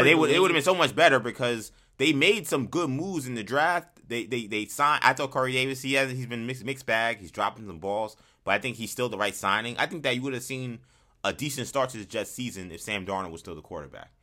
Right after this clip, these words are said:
Speaker 2: And
Speaker 1: They
Speaker 2: you
Speaker 1: gave
Speaker 2: had
Speaker 1: themselves no chance doing it like this.
Speaker 2: You'd have had all the guys you had, plus, like, two more, like, high-level draft picks.
Speaker 1: Right, exactly.
Speaker 2: And Sam Darnold is playing, is <laughs> playing quarterback as opposed to Wilson, which, again, may not even be that big of a difference, but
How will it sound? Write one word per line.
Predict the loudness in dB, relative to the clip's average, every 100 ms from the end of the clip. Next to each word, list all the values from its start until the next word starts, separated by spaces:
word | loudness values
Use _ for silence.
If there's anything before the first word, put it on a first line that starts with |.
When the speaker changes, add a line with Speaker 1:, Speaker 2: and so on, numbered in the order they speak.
| _
Speaker 2:
And | -2
Speaker 1:
They | 2
Speaker 2:
you | 6
Speaker 1:
gave | 6
Speaker 2:
had | 6
Speaker 1:
themselves | 4 4
no | 0
chance | 2 0 0
doing | -4 -8
it | -10
like | -14 -18
this. | -14
Speaker 2:
You'd | -6
have | -2
had | 0 2
all | 0 0 0
the |
guys | -2 -4 -6
you | -8 -6
had, | -2 -2 -4 -12 _ _ _ _
plus, | -8 -6 -4
like, | -4 -4
two | -4 -2 0
more, | 2 2 2
like, | 0 -4 -8 -6 0
high-level | 2 0 -4 -8
draft | -6 -6 -8
picks. | -20 _ -4
Speaker 1:
Right, | 4 6 6
exactly. | 2 0 -2 -12 -6 -2
Speaker 2:
And | 0
Sam | 4 2 4
Darnold | 2 2 0 -8
is | -12
playing, | -10 -10 -8 -10
is | -12
<laughs> | -8
playing | -4 -2
quarterback | -2 -4 -4 -4 -6 -6 -8 -12
as | -8
opposed | -2 -2
to | 0
Wilson, | 4 4 4
which, | 0 0 -4 -20 -2
again, | 2 2 0
may | -2 0
not | 2
even | 2 0
be | 0
that | -2 -2
big | -6
of | -6
a |
difference, | -4 -4 -6 -6
but | -4 -4